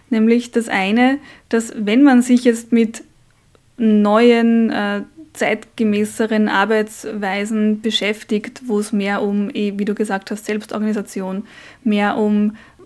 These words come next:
Freiheit der Mitarbeiterinnen, sage ich jetzt einmal ganz salopp, geht, also wo Mitarbeiter selbstbestimmt arbeiten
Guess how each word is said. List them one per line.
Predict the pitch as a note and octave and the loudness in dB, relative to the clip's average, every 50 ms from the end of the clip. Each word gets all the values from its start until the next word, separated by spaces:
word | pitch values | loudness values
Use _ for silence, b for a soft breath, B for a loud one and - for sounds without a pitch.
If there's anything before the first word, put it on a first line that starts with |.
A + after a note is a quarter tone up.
| _ _ | _ _
Freiheit | - - - - G3+ E3+ F3+ A#3 C#4 C4 A#3 G3+ G3 G#3 G#3 - - | -16 -10 -8 -4 -2 0 2 2 0 0 0 0 0 0 -2 -2 2
der | B3 | 4
Mitarbeiterinnen, | A3+ B3+ C#4+ - C#4 A3 G3+ F3+ F3 - - G#3+ G#3 G#3+ G#3+ A3 A3+ A3+ | 4 4 4 4 0 0 2 0 -2 -2 -2 0 2 2 2 2 2 2
sage | A3+ G#3 G#3+ A#3 | 2 0 0 2
ich | A3+ | 0
jetzt | B3 A#3 A#3+ | 0 0 0
einmal | A#3 A3+ G#3+ G#3+ | 0 0 0 0
ganz | G#3+ G3+ G3+ A3 - | 0 -2 -2 -4 -4
salopp, | - A#3 G#3 G#3 A3+ A3+ - - | -2 0 2 2 0 0 -4 -4
geht, | - A3+ A3+ C#4 C4 | -2 0 0 2 0
also | A3 G#3+ G#3+ A3 G#3 G3+ | -2 -2 -2 -2 -2 -2
wo | G#3 G#3 G#3 G#3 | -2 -2 -2 0
Mitarbeiter | - A3+ A3+ A3+ A#3 A3 G3+ F#3+ G3+ G#3+ | 0 0 0 2 0 0 0 -2 -2 -4
selbstbestimmt | - G#3+ A3 A3 G#3+ - - - - _ - A3+ G#3 - B3 A#3 A3+ A#3 A3+ A3+ | -2 -2 -2 -2 -4 -8 -18 -20 -12 _ -4 -4 -2 0 2 2 4 2 2 0
arbeiten | G#3+ G3 G3 E3+ G#3 G#3 G#3 - A3+ A3 A3 A3 | -2 -4 -2 -2 -2 -4 -2 -2 -2 -2 -2 -2